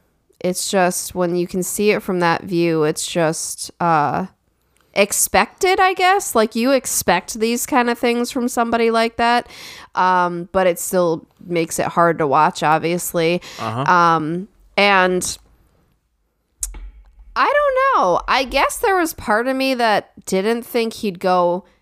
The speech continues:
Speaker 1: as hard as he did. I didn't think he would interrupt literally the entire time. <laughs>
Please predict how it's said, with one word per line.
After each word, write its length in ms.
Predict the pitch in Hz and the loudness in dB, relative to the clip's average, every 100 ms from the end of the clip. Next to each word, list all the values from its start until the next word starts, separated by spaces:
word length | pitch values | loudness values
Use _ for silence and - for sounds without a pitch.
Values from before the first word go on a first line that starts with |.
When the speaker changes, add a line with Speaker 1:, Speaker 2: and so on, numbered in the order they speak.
| _ _ _ _ _ _ _ | _ _ _ _ _ _ _
Speaker 1:
as 800 | 165 180 180 180 170 156 151 - | -2 0 2 4 4 2 0 -6
hard 420 | - 175 156 143 | -2 2 2 2
as 220 | 95 - - | 0 -4 -6
he 200 | - 151 | -6 -4
did. 440 | 139 82 64 - - _ _ _ | -4 -6 -6 -12 -16 _ _ _
I 180 | 202 254 | 0 2
didn't 300 | 330 320 285 | 0 -2 -4
think 340 | - 247 233 | 0 0 0
he 200 | - 226 | -2 0
would 300 | 202 185 165 - - | 2 2 -2 -14 -6
interrupt 760 | 180 180 - 196 180 170 - - - _ _ - | -4 -4 -2 0 2 0 -4 -16 -16 _ _ -2
literally 600 | 214 294 294 247 208 185 | 0 2 2 2 2 2
the 120 | 175 | 0
entire 840 | 165 180 - - 196 180 180 156 160 | 0 -2 -6 -2 2 4 4 2 0
time. 720 | - 156 127 67 62 85 | -2 2 2 0 -6 -8
<laughs> 40 | 196 | -10